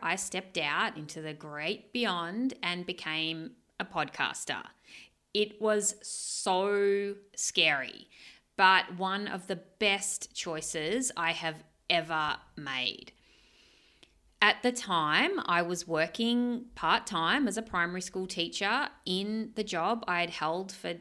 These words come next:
nearly close to ten years, and I spent the rest of my time mumming it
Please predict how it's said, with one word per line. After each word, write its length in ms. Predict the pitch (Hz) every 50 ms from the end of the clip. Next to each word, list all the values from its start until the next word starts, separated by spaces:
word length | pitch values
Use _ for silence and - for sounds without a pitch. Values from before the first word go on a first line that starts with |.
| - - _ -
nearly 420 | 226 247 247 262 262 269 254 247 - -
close 300 | - - 262 269 285 - -
to 100 | - 269
ten 300 | - - 233 226 226 214
years, 520 | 175 160 160 185 240 311 359 359 - - - _
and 600 | - 180 175 180 180 180 175 175 175 175 170 - - _ _ _ _ _ _ _ _ _ -
I 100 | 196 190
spent 300 | 185 - - 208 202 208
the 100 | 202 190
rest 260 | 185 202 208 - -
of 60 | 240 233
my 160 | 226 220 220
time 400 | 220 - 202 185 185 185 196 185
mumming 320 | 165 160 160 170 175 185
it 220 | 214 302 381 -